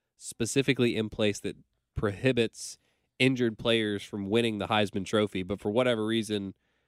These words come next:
it seems like most voters just don't vote for injured players, I guess.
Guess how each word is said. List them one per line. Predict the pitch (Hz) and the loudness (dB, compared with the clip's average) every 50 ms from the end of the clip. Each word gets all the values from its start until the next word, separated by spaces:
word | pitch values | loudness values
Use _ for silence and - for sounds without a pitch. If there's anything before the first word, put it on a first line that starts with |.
| _ _ _ _ _ _ | _ _ _ _ _ _
it | - | -2
seems | 123 117 110 101 | -2 0 2 0
like | 101 101 113 | 0 0 2
most | 110 107 104 107 | 0 0 2 2
voters | 101 104 107 104 101 101 95 - | 2 0 2 2 0 -2 -4 -6
just | - 104 101 95 - - - _ _ _ _ _ _ _ _ _ _ _ _ _ _ _ _ _ _ _ _ | -6 -6 -6 -6 -6 -10 -16 _ _ _ _ _ _ _ _ _ _ _ _ _ _ _ _ _ _ _ _
don't | - 92 98 113 135 - _ _ _ | -2 -2 0 0 -2 -4 _ _ _
vote | 113 113 123 147 151 | 4 4 4 4 0
for | - - 143 143 143 143 151 160 _ _ _ _ - | -4 -4 -4 -4 -4 -4 -8 -14 _ _ _ _ -4
injured | 131 151 151 156 156 160 156 - _ _ _ _ _ _ _ _ _ _ _ | -2 0 0 0 -2 -2 -4 -12 _ _ _ _ _ _ _ _ _ _ _
players, | - 143 151 165 170 180 185 175 - - - _ _ _ _ _ _ _ _ _ _ _ _ _ | 0 2 2 2 0 -2 -4 -8 -12 -16 -20 _ _ _ _ _ _ _ _ _ _ _ _ _
I | - | -8
guess. | 95 90 110 147 214 233 - - - - - | 0 2 2 4 4 2 -2 -6 -12 -14 -16